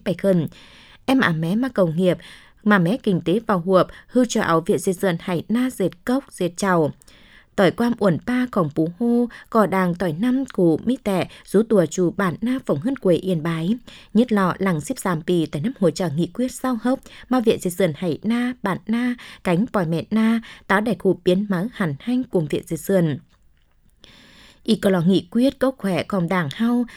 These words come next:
võ đẩy ma ca sám nà vịa, ăn lò dê sườn hay na, côn bòi mẹ na, cánh phồng bạn na. Cuồng ăn, tắt phải đẩy là bòi mẹ na lò nà vịa là côn cốc chính, tăng tánh bạn na biến máu lò nà vịa sàn cầm. Khe quang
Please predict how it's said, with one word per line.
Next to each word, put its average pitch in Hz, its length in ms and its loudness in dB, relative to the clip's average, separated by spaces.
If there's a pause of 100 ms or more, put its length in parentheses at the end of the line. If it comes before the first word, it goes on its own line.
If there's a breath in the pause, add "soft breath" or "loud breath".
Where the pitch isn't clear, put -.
(120 loud breath)
võ - 260 4
đẩy 185 340 -2
ma 247 160 0
ca 254 100 -4
sám 160 300 -4
nà 175 200 -2
vịa, 185 220 2 (280 loud breath)
ăn 226 160 4
lò 208 100 4
dê 180 160 0
sườn 180 260 0
hay 175 240 -4
na, 247 340 0 (220 loud breath)
côn 254 260 4
bòi 196 120 0
mẹ 156 160 2 (100)
na, 240 300 0 (220 loud breath)
cánh 190 280 0
phồng - 300 2
bạn 175 200 -2
na. 233 280 2 (420 loud breath)
Cuồng 247 180 6
ăn, 214 260 4 (200 loud breath)
tắt 285 180 0
phải 208 180 0
đẩy 190 380 0
là 208 200 0
bòi 196 160 0
mẹ 170 200 0
na 254 280 -2
lò 202 60 0
nà 175 340 0
vịa 180 180 0 (100)
là 185 160 -2
côn 165 260 -2
cốc 262 200 -4
chính, 180 320 2 (320 loud breath)
tăng 208 160 2
tánh 175 280 0
bạn 175 180 0
na 247 180 -2
biến 185 200 2
máu 180 200 0 (140)
lò 196 80 0
nà 180 220 0 (100)
vịa 190 160 2 (300)
sàn 180 240 -4
cầm. 180 300 2 (380 loud breath)
Khe 226 120 2
quang 202 200 4